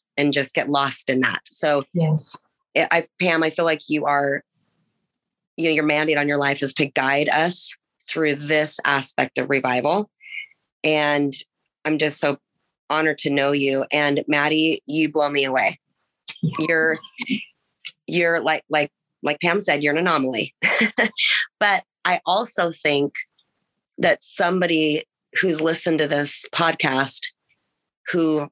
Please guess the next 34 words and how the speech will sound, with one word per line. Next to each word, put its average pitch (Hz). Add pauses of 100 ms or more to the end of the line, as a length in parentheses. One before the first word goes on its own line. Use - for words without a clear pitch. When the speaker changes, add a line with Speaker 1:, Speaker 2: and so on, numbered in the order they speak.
Speaker 1:
was 156
kind 160
of 147
scrambling 160
or 139
confused 151
about 143
how -
they 147
should -
be 135
feeling 147
or 135
guilty 147
or 143
whatever, 139
I, 139 (100)
I 170
feel 185
like 135 (1000)
the 165
impartation 151
that 143
you're 143
carrying 156 (440)
is 160
the 160
ability 151 (600)
to 151
align 151
with 143
heaven 143
very 131
quickly, -